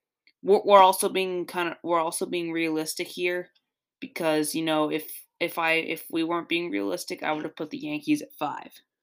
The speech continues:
At number two, I had the New York Yankees, and that leaves a little bit of a hot take, the Blue Jays at one. Okay, this Blue Jays team has a really good supporting cast around George Springer.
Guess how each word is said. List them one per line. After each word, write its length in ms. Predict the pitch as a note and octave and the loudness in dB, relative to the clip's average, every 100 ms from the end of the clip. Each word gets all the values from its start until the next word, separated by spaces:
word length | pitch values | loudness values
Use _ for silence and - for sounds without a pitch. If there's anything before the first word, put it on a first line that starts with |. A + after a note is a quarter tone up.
| _ _ _ _ _ _ _ _ _ _ _ | _ _ _ _ _ _ _ _ _ _ _
At 160 | F#3 F#3 | 0 0
number 220 | G3+ G#3 | 2 0
two, 420 | G3+ - A3 G#3+ | -2 -2 0 2
I 100 | F3 | 2
had 140 | E3 D#3+ | 2 -2
the 80 | D3+ | -2
New 140 | D3 | -2
York 320 | D3+ D3 D3 | -2 -4 -6
Yankees, 720 | C#3+ C#3 C3+ E3+ G3 - - - B2+ - | -8 -8 -8 -8 -8 -8 -12 -14 -14 -6
and 160 | D3+ | 0
that 220 | F3 G#3 | 0 -2
leaves 460 | G#3 G3 F#3+ F#3+ - | -4 -4 -4 -6 -6
a 80 | D3+ | 0
little 160 | E3+ | 2
bit 100 | G#3 | 2
of 120 | A3+ A3+ | 0 -2
a 40 | |
hot 300 | G#3 G#3+ G#3+ | 2 2 0
take, 360 | D3+ C#3+ C#3 - - | -6 -8 -10 -18 -8
the 100 | D3 | -6
Blue 320 | C#3+ D#3+ G3+ | -2 -4 -2
Jays 320 | F3+ E3+ E3+ | -4 -4 -4
at 80 | D3+ | -6
one. 240 | D3 C3 - _ _ _ _ _ _ _ | -8 -10 -12 _ _ _ _ _ _ _
Okay, 220 | D#3 D3+ | -2 -2
this 220 | D3 F#3+ | 0 -2
Blue 260 | - F3+ F#3 | -2 -4 0
Jays 300 | F#3 F3 E3+ | 2 2 0
team 240 | F#3 F#3 | -6 -6
has 100 | D#3+ | -4
a 80 | D3 | -4
really 300 | D3 F3 G3 | -2 -4 0
good 160 | G3+ G3 | 0 -2
supporting 500 | - - F#3+ G3 F#3+ | -6 -4 -2 0 -4
cast 400 | - G3 F#3 - | -4 -4 -4 -6
around 380 | E3+ E3+ E3+ | -4 -2 -2
George 260 | D#3 E3 D#3+ | -2 -4 -4
Springer. 540 | - - D#3 C#3+ - | -8 -4 -4 -4 -12